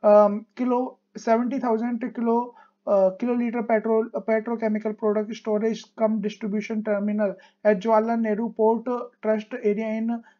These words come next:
यहाँ पर ये उरण में जो ये यहाँ पर इन्होंने बना रखा है। तो कंपनी अच्छा खासा यहाँ पर काम कर रही है। एक बार जाइएगा यहाँ पर सब चीज आपको पता चलती हुई नजर आएगी।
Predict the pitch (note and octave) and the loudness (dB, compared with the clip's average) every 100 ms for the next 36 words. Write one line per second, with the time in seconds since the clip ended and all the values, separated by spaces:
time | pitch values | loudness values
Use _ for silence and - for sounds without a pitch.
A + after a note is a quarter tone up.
0 | _ F#3+ F#3+ G#3 G3+ G#3+ - G3+ G#3 A3 | _ -6 -2 0 0 -2 -2 -2 0 0
1 | A3+ G3+ A3 G#3+ G#3+ A3 A3 F#3+ F3+ E3+ | -2 -2 0 2 2 0 -4 -6 -8 -4
2 | G#3 A3 A3 A3 A3 A3 G#3+ G#3+ - A#3+ | -2 -2 -4 -4 -4 -4 -4 -4 -10 -12
3 | B3 A#3+ A#3 A#3 C#4 G3+ - G#3+ G3 F#3 | -8 -4 -2 -2 -6 -8 -6 -4 -4 -4
4 | F#3+ F3+ G3 F#3+ E3+ F3 E3+ D#3+ D#3+ D3+ | -6 -6 -8 -10 -10 -10 -12 -14 -14 -16
5 | - - _ - F3 G3+ F#3 F#3+ G3+ G#3+ | -20 -20 _ -12 -4 -2 0 0 0 -2
6 | B3 - - F#3+ E3+ E3+ F#3+ F#3+ F#3+ F#3+ | -6 -14 -16 -12 -10 -8 -8 -10 -14 -14
7 | G#3 F#3 E3+ F#3+ F#3+ E3+ E3+ D#3 E3+ E3+ | -10 -10 -10 -10 -10 -10 -12 -16 -14 -14
8 | D3+ D#3 C#3+ C#3 D3 | -14 -10 -8 -8 -10